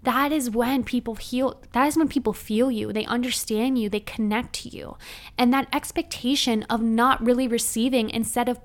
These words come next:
genuinely providing is what helps you get the things you want faster. It helps ten X your manifestations because you are living in an alignment and a high vibration that is just gonna bring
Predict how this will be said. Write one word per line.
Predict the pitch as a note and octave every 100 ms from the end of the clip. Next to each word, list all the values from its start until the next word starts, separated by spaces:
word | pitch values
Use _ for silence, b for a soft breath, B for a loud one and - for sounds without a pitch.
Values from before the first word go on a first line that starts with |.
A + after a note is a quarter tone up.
| -
genuinely | G#3+ C4 C#4+ E4+ D4
providing | B3+ - A3 G3 G3+ C#4+ B3+ G3 G3+ B B B
is | - B3
what | A#3+ D4 F#4+
helps | - - A#3 C#4 -
you | B3+
get | G#3 A#3+ -
the |
things | - A3+ B3 A3
you | A3+
want | G3+ G#3
faster. | - - G3 B3 - - - - B B
It | A#3+
helps | - D#4 E4 -
ten | - D4 B3
X | C4+ -
your | A#3
manifestations | G#3+ G#3+ B3+ B3+ G#3 - G#3+ B3+ A#3+ G#3+
because | G#3+ A3 G#3
you | A3
are | A3
living | A3 B3 D4
in | - A#3
an | A3 G#3
alignment | G3 G3 B3 C#4 G#3+ G#3 B B B
and | B3
a | A#3 -
high | B3 D4+
vibration | C#4 B3+ G3+ G3+ B3 - G3+ G3 B B B
that | A#3+ A3+ A3
is | A#3+ A3+
just | C4+
gonna | - D#4
bring | G#3+ - A3 C#4